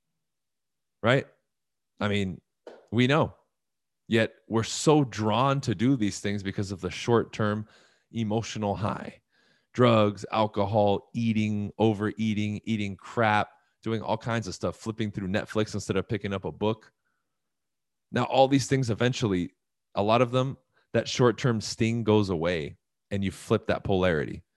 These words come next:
which I've talked about on other podcasts, right? Eventually that polarity flips.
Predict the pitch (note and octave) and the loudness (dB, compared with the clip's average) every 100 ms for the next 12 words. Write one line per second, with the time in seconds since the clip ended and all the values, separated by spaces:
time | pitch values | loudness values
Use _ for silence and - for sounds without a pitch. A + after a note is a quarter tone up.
0 | _ _ - D#2+ - D#2 G2+ G#2+ F#2+ F2+ | _ _ -12 -10 -6 -6 -2 -2 -2 -2
1 | E2+ E2+ D#2+ F2+ E2 - C#2 - A#1 - | -2 -4 -4 -6 -6 -6 -8 -8 -10 -8
2 | - F2 - G2+ G#2 G#2 F#2 C#2+ G#2 F2+ | -6 -4 -4 -4 -2 0 0 -2 -4 -4
3 | F2+ E2 D#2 F2+ D2+ - - | -4 -6 -8 -10 -10 -12 -20